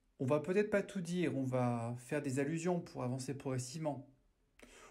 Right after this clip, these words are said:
On va adopter une communication plus implicite, plus indirecte. Donc c'est un mode de fonctionnement qui va pas forcément aboutir en Allemagne.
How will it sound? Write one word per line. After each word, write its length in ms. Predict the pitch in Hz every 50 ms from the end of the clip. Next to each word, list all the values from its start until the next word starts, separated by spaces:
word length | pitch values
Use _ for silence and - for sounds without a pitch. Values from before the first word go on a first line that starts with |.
| - _ -
On 80 | 127
va 120 | 123 127 127
adopter 420 | 123 131 131 131 - - 147 139
une 340 | 139 139 131 123 120 120 123
communication 840 | - 135 127 123 123 123 120 123 120 120 - - 139 139 139 135 - -
plus 500 | - - 123 120 120 120 120 117 120 120
implicite, 500 | 127 127 123 - 160 165 - 214 214 -
plus 200 | - 135 123 135
indirecte. 480 | 131 127 127 160 180 185 180 - - 120 110 107 - - _ _ _ _ _ _ _ _ _ - - - - - - _
Donc 180 | 123 123 120 -
c'est 120 | - 165
un 60 | 151
mode 200 | 156 170 208 226
de 80 | 214 233
fonctionnement 460 | - 208 196 - - 180 180 214 240
qui 120 | 240 - 143
va 60 | 127
pas 120 | 131 185 180
forcément 420 | 175 180 170 - - 165 165 160
aboutir 340 | 147 139 139 135 - 165 156
en 80 | 139
Allemagne. 360 | 131 123 117 113 104 110 117